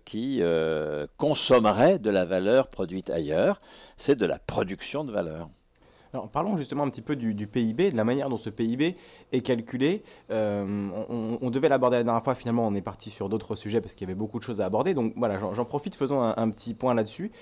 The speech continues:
Speaker 2: Comment aujourd'hui calcule-t-on le P I B ? Vous avez expliqué que la, la définition a changé, ne serait-ce que ces trente ou quarante dernières années. Euh, comment on le calcule aujourd'hui ? Et comment, selon vous, serait-il préférable de le calculer,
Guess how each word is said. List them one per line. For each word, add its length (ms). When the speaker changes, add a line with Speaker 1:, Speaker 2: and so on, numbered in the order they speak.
Speaker 2:
Comment 400
aujourd'hui 420
calcule-t-on 640
le 120
P 160
I 100
B ? 80
Vous 160
avez 140
expliqué 380
que 80
la, 280
la 80
définition 540
a 80
changé, 420
ne 320
serait-ce 300
que 100
ces 160
trente 300
ou 180
quarante 240
dernières 300
années. 240
Euh, 240
comment 220
on 20
le 80
calcule 340
aujourd'hui ? 420
Et 200
comment, 260
selon 320
vous, 240
serait-il 340
préférable 500
de 100
le 80
calculer, 520